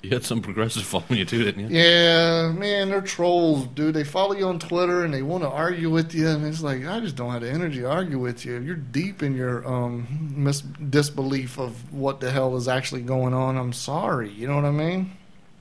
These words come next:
Speaker 1: Yeah.
Speaker 2: All right.
Speaker 1: What a
Speaker 2: Y'all ready for this?
Speaker 1: Why don't you tell it while you're, since you're talking about Twitter, why don't you just give us a shout out?
Speaker 2: To us?
Speaker 1: Mention our Twitter, <laughs> yeah. <laughs>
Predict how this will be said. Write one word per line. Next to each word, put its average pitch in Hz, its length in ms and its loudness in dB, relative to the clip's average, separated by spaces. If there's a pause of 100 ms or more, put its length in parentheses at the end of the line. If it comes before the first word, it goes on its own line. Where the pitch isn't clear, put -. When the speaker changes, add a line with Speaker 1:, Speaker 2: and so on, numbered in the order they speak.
(180)
Speaker 1:
Yeah. 90 400 -10 (1000)
Speaker 2:
All 165 120 6
right. 170 300 6 (280)
Speaker 1:
What 117 180 -4
a 101 160 -4 (460)
Speaker 2:
Y'all 135 120 0
ready 160 180 2
for 175 160 -4
this? 170 280 0 (500)
Speaker 1:
Why 110 100 -10
don't 113 200 -6
you 104 60 -10
tell 110 280 0
it 87 60 -6
while 98 180 -2
you're, 98 140 -2
since 101 260 -6
you're 101 140 -4
talking 104 240 -2
about 92 180 -4
Twitter, 104 280 -4
why 92 80 -4
don't 95 140 -8
you 92 60 -10
just 90 400 -12
give 95 160 -6
us - 160 -10 (300)
a 95 80 -10
shout 92 240 -4
out? 90 200 -4 (1200)
Speaker 2:
To 135 300 0 (680)
us? 147 340 0
Speaker 1:
Mention 113 320 -2
our 160 60 4
Twitter, - 360 2 (120)
<laughs> - 40 8
yeah. 127 340 4
<laughs> 1077 40 -10